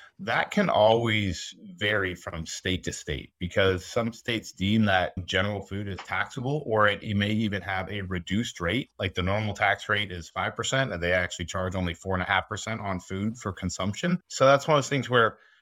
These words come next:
i-, if you're not using a software, you have to truly go do research and look at those states and, and dig deep into the Department of Revenue website, which for Colorado, you could spend all day in there. And some of these other states that are challenging, Alabama, Louisiana,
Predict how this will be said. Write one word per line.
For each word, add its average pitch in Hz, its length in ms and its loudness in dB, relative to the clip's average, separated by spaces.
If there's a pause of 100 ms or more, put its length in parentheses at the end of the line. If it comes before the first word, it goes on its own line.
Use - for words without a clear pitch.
(260)
i-, 123 220 2
if 127 180 -2
you're 131 80 4
not 147 280 6
using 143 280 0
a 120 40 -2
software, 117 560 4
you 98 160 -4
have - 340 -8
to 147 100 -6
truly 123 500 -2
go 98 260 -4
do 117 200 -2
research 92 580 -4
and 87 120 -2
look 98 160 -8
at - 100 -10
those 104 220 -6
states 123 520 -4
and, 87 160 -4
and 87 280 -4
dig 113 320 -2
deep 120 300 -2
into 107 200 -2
the 98 80 -6
Department 104 500 -2
of 87 60 -4
Revenue 101 420 0
website, 92 540 -4
which 90 320 -4 (120)
for 98 120 -12
Colorado, 110 500 4
you 95 120 -4
could 92 120 -8
spend 92 240 -2
all 95 280 -2
day 113 180 0
in 90 100 -8
there. 80 220 -10 (100)
And 120 180 2
some 139 160 -2
of 131 40 2
these 117 140 -2
other 160 180 4
states 110 300 -2
that 104 100 -8
are 92 60 -10
challenging, 95 500 -8
Alabama, 98 580 2
Louisiana, 98 880 0